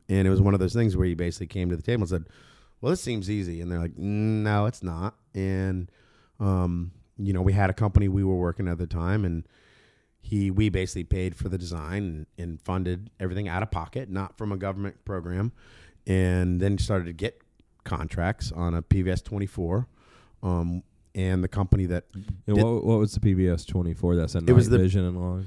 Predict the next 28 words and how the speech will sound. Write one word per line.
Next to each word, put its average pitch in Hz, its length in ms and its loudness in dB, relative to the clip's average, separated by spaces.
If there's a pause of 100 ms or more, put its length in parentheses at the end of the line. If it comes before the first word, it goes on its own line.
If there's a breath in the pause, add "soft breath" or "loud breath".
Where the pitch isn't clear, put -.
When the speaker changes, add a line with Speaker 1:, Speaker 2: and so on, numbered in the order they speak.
Speaker 1:
Yeah, 123 220 2
it's 95 140 -2
a, 95 220 0
uh, 95 260 0
I 92 120 -2
squared, 90 560 -2 (140)
um, 85 520 -6
the 87 100 -12 (180)
predecessor 98 560 2
to 82 40 -10
the 80 100 -12
P 98 140 -8
V 87 100 -6
S 85 120 -8
thirty. 87 360 -4 (540 soft breath)
And, 98 300 2
um, 87 320 2 (920 loud breath)
we 120 200 4
were 110 220 4
working 104 280 0
with 98 120 0
a 95 40 -6
company 98 300 -2
called 92 220 -4
O 95 160 0
S 92 140 -2
T 95 200 4
I. 90 340 -6